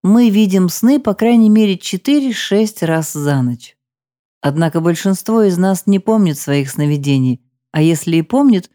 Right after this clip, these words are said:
то, как правило, либо очень насыщенные сновидения, либо те, которые снятся под утро, перед пробуждением. Поскольку сны могут отражать содержимое подсознания, включая и нерешенные проблемы,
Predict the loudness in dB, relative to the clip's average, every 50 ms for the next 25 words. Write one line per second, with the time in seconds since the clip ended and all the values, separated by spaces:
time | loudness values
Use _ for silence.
0 | _ _ _ _ -4 -2 -2 -2 -2 -2 -2 0 0 0 2 2 2 2 2 2
1 | 0 0 0 -2 -2 0 0 -2 -2 -2 -4 -4 -2 -2 -2 -2 -4 -4 -4 -4
2 | -4 -4 -2 -2 -2 0 0 -2 -4 -4 -6 -4 -4 -2 -4 -2 -2 -2 0 0
3 | 0 0 0 -2 0 0 -2 -2 -2 -4 -4 -2 -2 -2 -2 0 0 2 0 0
4 | 0 0 0 0 0 -2 -4 -8 -6 -2 -2 -2 -2 -2 -2 -4 -4 -4 -6 -10
5 | -10 -10 -14 _ _ _ _ -2 -2 0 -2 -2 -4 -4 0 0 0 0 0 0
6 | 0 0 0 0 0 -2 -4 -6 -10 -16 _ _ _ _ _ _ _ _ _ _
7 | _ _ _ -8 -8 -2 -2 -2 -2 0 -4 -4 -4 -2 0 0 2 2 0 0
8 | -2 -4 -4 -4 -6 -4 -2 -2 -2 0 0 -2 -2 -2 -6 -8 -6 -4 -4 -4
9 | -4 -4 -4 -2 -2 0 0 -2 -2 -4 -8 -8 -6 -4 -4 -4 -2 -2 0 0
10 | 2 2 2 2 0 -2 -4 -6 -10 _ _ _ -6 -2 -2 -2 -2 -2 -4 -2
11 | 0 0 0 -2 -2 -2 0 0 2 0 0 0 -2 -6 -2 -2 0 0 2 2
12 | 0 0 -2 -2 -4 -6 -4 -2 0 0 2 2 2 2 0 -2